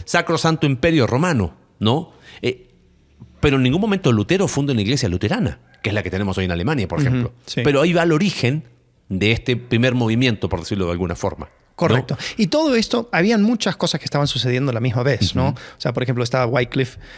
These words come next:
Speaker 2: que, que quiso traducir la Biblia.
Speaker 1: Claro.
Speaker 2: Eh, estaba
Speaker 1: Él,
Speaker 2: Zwingli
Speaker 1: él,
Speaker 2: en
Speaker 1: él, pero, eh, Wycliffe fue antes.
Speaker 2: Fue
Speaker 1: Acuérdate
Speaker 2: antes,
Speaker 1: que él,
Speaker 2: correcto.
Speaker 1: a, a él se le, se le llama el... ¿cómo se llamaba? El,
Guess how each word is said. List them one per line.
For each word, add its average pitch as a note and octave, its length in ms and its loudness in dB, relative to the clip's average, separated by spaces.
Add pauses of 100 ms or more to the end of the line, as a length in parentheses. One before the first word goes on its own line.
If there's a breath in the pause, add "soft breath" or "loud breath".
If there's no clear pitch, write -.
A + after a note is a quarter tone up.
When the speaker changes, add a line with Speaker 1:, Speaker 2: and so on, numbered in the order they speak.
(140 loud breath)
Speaker 2:
que, A#2+ 400 0
que - 280 -6 (140)
quiso - 220 -4
traducir B2 400 -2
la B2 80 0
Biblia. B2+ 320 0
Speaker 1:
Claro. E2 260 2 (160)
Speaker 2:
Eh, B2+ 320 0
estaba B2+ 440 0
Speaker 1:
Él, A2+ 60 -2
Speaker 2:
Zwingli C#3 580 2
Speaker 1:
él, C#3 160 2
Speaker 2:
en B2+ 60 0
Speaker 1:
él, A#2+ 120 2
pero, D3 260 0 (140)
eh, A#2 160 0
Wycliffe C#3+ 320 0
fue C3 160 2
antes. G2+ 320 -2
Speaker 2:
Fue D#3+ 140 2
Speaker 1:
Acuérdate B2 220 2
Speaker 2:
antes, - 20 -
Speaker 1:
que A#2 40 4
él, A#2+ 60 0
Speaker 2:
correcto. B2+ 420 2
Speaker 1:
a, G#2+ 40 2
a - 20 4
él A2 140 2
se B2 100 2
le, G#2+ 160 2
se A2 140 0
le G#2 100 4
llama A2+ 220 4
el... F2+ 280 0
¿cómo - 160 -4
se B2+ 80 -2
llamaba? A#2+ 300 0
El, F2 240 -4